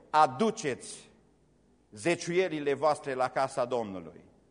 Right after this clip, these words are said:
ca să fie hrană în casa mea." Este principiul care a guvernat biserica primară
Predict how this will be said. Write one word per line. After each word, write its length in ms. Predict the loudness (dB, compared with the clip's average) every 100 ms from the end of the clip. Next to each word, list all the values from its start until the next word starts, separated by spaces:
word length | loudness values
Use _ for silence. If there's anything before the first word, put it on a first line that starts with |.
| _ _ _ _ _ _ _ _
ca 120 | -2
să 160 | -2 -4
fie 420 | -4 -2 -2 -4 -14
hrană 580 | -6 2 4 4 0 -8 -12 -8
în 200 | -6 -4 -2
casa 340 | -2 -2 -6
mea." 260 | -8 -10 -14 -20 -20 _ _ _
Este 300 | -10 -6 -4
principiul 760 | -4 -4 -4 -6 -6 -2 0 2
care 500 | 4 4 4 0 0
a 100 | 0
guvernat 840 | 2 0 0 0 2 0 -2 -14
biserica 600 | -10 -6 -4 -4 -2 0
primară 680 | 0 -2 -2 2 2 2 -4